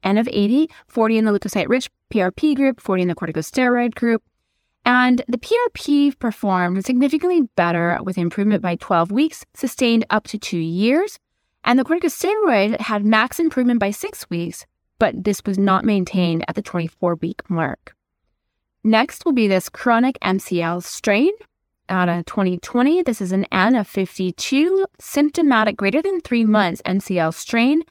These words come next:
with six-month follow-up. And this is really interesting because this was an intra-articular injection weekly for three weeks, uh, not intratendinous or in-, intraligamentous. And we showed that pain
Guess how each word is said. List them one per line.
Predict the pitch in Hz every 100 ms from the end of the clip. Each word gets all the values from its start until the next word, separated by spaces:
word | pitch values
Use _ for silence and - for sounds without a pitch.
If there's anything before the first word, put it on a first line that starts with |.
| _ _ _
with | 220 214
six-month | 208 208 214 202
follow-up. | 190 180 175 170 - - _ _ _
And | - 262
this | 339
is | 480
really | 587 539
interesting | - - 370 269 233
because | 226
this | 233 320
was | 453
an | 480 - -
intra-articular | 302 339 415 - 277 285 - - 339 - 226 180 160 185 - -
injection | 226 220 214 - - 233 214 214
weekly | 240 226 254
for | 233 214
three | 208 190 180
weeks, | 180 330 - - - - _ _ -
uh, | 190 180
not | 180 214 226 262 - - -
intratendinous | 214 196 - 262 262 170 107 220 - - _
or | 220
in-, | 208 214 190
intraligamentous. | - 233 - 190 170 175 247 285 - - - _ -
And | 220
we | 240
showed | 240 - 403 440 311 - _ _ _
that | 262 -
pain | - 311 330 233 226